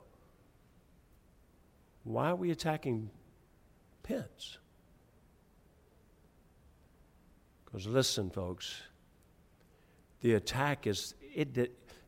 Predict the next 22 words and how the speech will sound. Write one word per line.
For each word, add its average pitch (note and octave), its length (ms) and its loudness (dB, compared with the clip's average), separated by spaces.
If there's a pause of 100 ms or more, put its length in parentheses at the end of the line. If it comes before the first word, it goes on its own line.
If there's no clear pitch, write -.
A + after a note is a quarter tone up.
(1500)
remove C3+ 580 8
both C3+ 340 6
of A2 180 6
them A2 200 0
and G#2+ 240 -2
put B2+ 320 0
two B2+ 180 -2
more A2 260 -2
in A#2 280 -2
there, F#2+ 260 0 (240)
and G2 140 -2
they F#2+ 100 0
would F2+ 160 -4
attack G#2+ 440 -2
them G2 420 0
if A#2+ 420 4 (140)
they G2+ 220 2
were F#2+ 120 0
headed F#2+ 380 0
the F#2+ 80 0
same F#2+ 280 0
direction. F2+ 680 -4